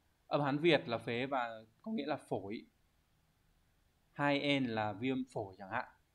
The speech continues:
Đấy, thì chúng ta thấy là những cái bộ phận trên cơ thể người ấy, ví dụ như là gì nhỉ? Như chữ, ngoài những chữ này có thể có thêm một số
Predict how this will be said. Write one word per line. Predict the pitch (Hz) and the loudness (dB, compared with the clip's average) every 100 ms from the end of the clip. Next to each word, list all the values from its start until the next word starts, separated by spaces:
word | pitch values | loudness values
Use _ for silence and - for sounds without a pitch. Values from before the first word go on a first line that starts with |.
| - | -12
Đấy, | 110 117 | -10 -8
thì | 117 | -10
chúng | 113 | -10
ta | 113 | -10
thấy | 120 110 | -8 -6
là | 120 | -4
những | 113 131 | -4 -6
cái | - 117 123 | -4 -2 -2
bộ | 147 - | -4 -4
phận | - - | -6 -4
trên | 139 | -6
cơ | 139 | -6
thể | 135 98 | -8 -10
người | 113 110 | -8 -4
ấy, | 117 - _ _ _ _ - _ - | -6 -8 _ _ _ _ -20 _ -14
ví | 113 107 107 | -10 -10 -6
dụ | 139 | -6
như | - 127 120 | -6 -8 -6
là | 110 101 | -6 -6
gì | 104 | -6
nhỉ? | 101 95 | -10 -12
Như | 107 113 | -16 -16
chữ, | - - 147 143 - _ - | -14 -10 -8 -10 -12 _ -4
ngoài | 123 117 | 2 2
những | 135 | 0
chữ | 160 156 | -4 -2
này | 131 | -2
có | 113 | -2
thể | 127 107 | -8 -10
có | 113 110 | -8 -8
thêm | 135 127 | -4 -4
một | 110 | -4
số | - | -8